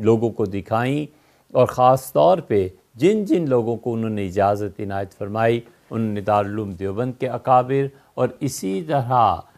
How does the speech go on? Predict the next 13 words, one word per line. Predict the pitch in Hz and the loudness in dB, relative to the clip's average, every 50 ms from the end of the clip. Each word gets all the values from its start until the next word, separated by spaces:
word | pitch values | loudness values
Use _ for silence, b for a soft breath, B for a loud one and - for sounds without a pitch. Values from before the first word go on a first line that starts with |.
| b b - | b b -6
मुख्तलिफ़ | 135 131 - - - 165 165 160 - - | -6 -6 -6 -6 -6 -4 -4 -4 -4 -4
मशाइख | 120 113 - - 127 123 135 160 190 190 185 - | -8 -8 -4 -2 2 2 4 4 2 0 -2 -4
की | - 170 | -8 -6
तरफ | 143 - 135 117 110 92 - | -4 -2 -2 -2 -4 -6 -8
तवज्जो | - 101 98 98 92 92 104 104 98 | -8 -6 -6 -8 -8 -8 -8 -8 -6
दिलाई, | 101 104 101 104 104 104 104 104 104 - b b b _ | -6 -4 -2 0 0 0 0 -2 -4 -8 b b b _
सैयद | - - 139 135 131 120 113 | -2 0 2 2 2 2 0
अहमद | 110 104 101 101 - | -2 -4 -6 -8 -10
शहीद | - - 110 107 104 98 107 | -6 -4 -4 -2 -2 -2 -2
रहमतुल्लाह | 110 107 107 110 110 113 127 117 117 120 120 117 | -4 -4 -4 -6 -8 -10 -12 -6 0 2 2 2
अलैह | 113 120 110 | 2 0 -6
की | - 123 113 | -12 -12 -10
तरफ | - 131 127 123 127 131 127 127 - | -6 -4 -2 0 0 0 0 -2 -6